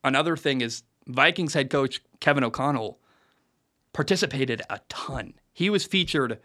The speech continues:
way more than the other coaches. I don't even know if Andy Reid, I think there was, like, one moment I can remember where he did an interview talking about the Chiefs lab, but for the most part, Andy Reid doesn't participate. Arthur Smith, the Falcons head coach,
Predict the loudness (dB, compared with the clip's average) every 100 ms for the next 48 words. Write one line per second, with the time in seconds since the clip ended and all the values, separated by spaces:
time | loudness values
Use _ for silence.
0 | _ _ _ _ -8 -4 2 4 4 4
1 | 2 0 -2 0 0 -2 -4 -10 -16 -4
2 | -2 0 0 2 2 2 0 0 0 -2
3 | -4 2 4 4 4 2 2 2 2 2
4 | 2 2 2 0 -4 -20 -16 -2 2 2
5 | 4 4 2 0 0 0 2 0 0 2
6 | 2 2 0 2 0 -2 -2 0 0 0
7 | -2 0 0 0 0 0 -4 -8 -20 -20
8 | -12 0 2 2 0 0 0 -2 -2 -2
9 | 2 0 0 0 0 0 0 0 2 2
10 | 2 2 4 4 2 0 -2 0 0 0
11 | -4 _ _ _ _ _ _ _ 4 4
12 | 6 2 2 0 0 0 0 2 4 4
13 | 4 2 0 0 2 0 -2 -8